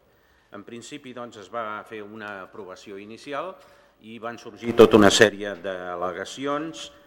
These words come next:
al voltant d'aquesta modificació puntual, lligada segurament a que l'extensió del polígon d'actuació, eh, comprenia fins i tot no solament, no solament el marge dret de lo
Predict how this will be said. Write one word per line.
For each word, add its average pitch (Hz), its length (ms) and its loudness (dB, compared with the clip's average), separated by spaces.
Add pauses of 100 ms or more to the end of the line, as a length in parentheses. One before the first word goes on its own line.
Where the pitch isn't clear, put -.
(140)
al 104 80 -10
voltant 95 480 -6
d'aquesta 90 640 -8
modificació 92 640 -14
puntual, 123 540 -6 (420)
lligada 120 320 -4
segurament 120 720 4
a 113 80 -2
que 110 160 4
l'extensió 104 640 0
del 113 240 0
polígon 113 480 -2
d'actuació, 107 720 0 (420)
eh, 101 300 -8 (100)
comprenia 117 720 -2 (100)
fins 107 240 -8
i 101 80 -8
tot - 560 0
no 113 160 -2
solament, 113 480 2 (240)
no 117 160 -8
solament 113 480 -2
el 98 240 -4
marge 104 540 2 (100)
dret - 540 2 (400)
de - 80 -4
lo 101 80 2